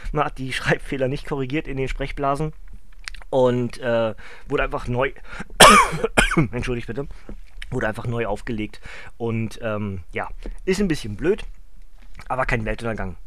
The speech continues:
ja. Ansonsten, ähm, noch sagen, dass der Comic, ähm, Identitätskrise heißt, habe ich noch nicht gemacht,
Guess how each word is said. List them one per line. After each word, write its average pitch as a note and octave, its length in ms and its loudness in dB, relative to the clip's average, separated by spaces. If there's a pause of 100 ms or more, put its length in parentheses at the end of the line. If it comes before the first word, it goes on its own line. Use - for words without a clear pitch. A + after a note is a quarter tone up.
(140)
ja. A2+ 200 -2 (380)
Ansonsten, B2+ 720 0 (180)
ähm, C#3 340 -2
noch B2+ 140 0
sagen, A2+ 300 2
dass A2 160 -4
der A2+ 360 0 (720)
Comic, A#2 440 -2
ähm, G#2 320 -2
Identitätskrise C#3+ 720 -2
heißt, G3 300 -8 (220)
habe A2+ 100 -4
ich G#2+ 80 -8
noch A2+ 60 -4
nicht G#2 160 -8
gemacht, - 320 -8